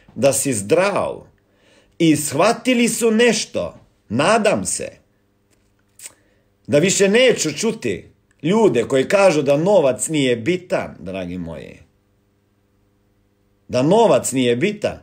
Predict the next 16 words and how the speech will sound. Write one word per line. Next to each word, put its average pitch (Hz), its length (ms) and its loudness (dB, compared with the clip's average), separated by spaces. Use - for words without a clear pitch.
Znam 240 320 0
da 247 100 4
će 208 160 0
neki 226 340 2
rezignirani 170 920 2
reći, 156 560 -2
„Pa 165 120 0
šta 247 260 0
će 247 160 0
ti 208 160 -4
sada 202 420 2
novac? 185 920 -2
Pogledaj 214 500 2
šta 147 260 0
se 131 100 -10
da-” 113 100 -8